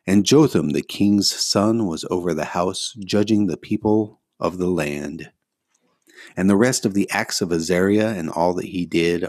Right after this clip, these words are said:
are they not written in the book of the Chronicles of the Kings of Judah? So Azariah slept with his fathers, and they buried him with his fathers in the city of David, and Jotham his son reigned in his stead.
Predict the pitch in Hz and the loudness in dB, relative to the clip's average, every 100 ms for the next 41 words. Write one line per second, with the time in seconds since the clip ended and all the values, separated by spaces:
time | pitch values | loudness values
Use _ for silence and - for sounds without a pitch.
0 | - 104 110 101 - 80 90 92 85 73 | -2 0 2 0 0 -2 -2 -2 -4 -6
1 | 76 90 - - _ 80 73 - - 87 | -6 -6 -6 -10 _ -6 -6 -6 -4 -4
2 | 90 95 87 - - - - 90 95 73 | -4 -6 -6 -8 -12 -10 -6 -4 -4 -6
3 | 71 - 87 107 131 _ _ _ _ _ | -6 -2 2 2 -2 _ _ _ _ _
4 | _ _ _ _ - - - 113 107 92 | _ _ _ _ -20 -18 0 4 4 4
5 | 135 147 107 85 - 107 - 127 123 - | 4 6 4 2 0 -2 0 -2 0 -2
6 | - 120 101 76 - - 73 71 69 78 | 0 0 0 -4 -6 -10 -10 -10 -8 -4
7 | 82 92 90 92 90 104 107 - _ _ | 0 -2 -2 -6 -4 -4 -8 -12 _ _
8 | 76 - - - 92 90 104 107 113 - | -10 -8 -10 -8 -4 -2 -2 -4 -6 -12
9 | - - - 92 95 80 - 85 92 95 | -10 -8 -4 -2 -2 -4 -4 -2 0 -2
10 | 110 - _ _ - 80 - 104 104 117 | -4 -16 _ _ -8 -6 0 2 2 0
11 | 113 90 - - 95 98 113 107 80 80 | 0 -2 -4 -2 -2 0 -2 -4 -4 -2
12 | 90 92 87 95 90 - - 78 73 69 | -2 -4 -4 -4 -4 -4 -4 -4 -4 -6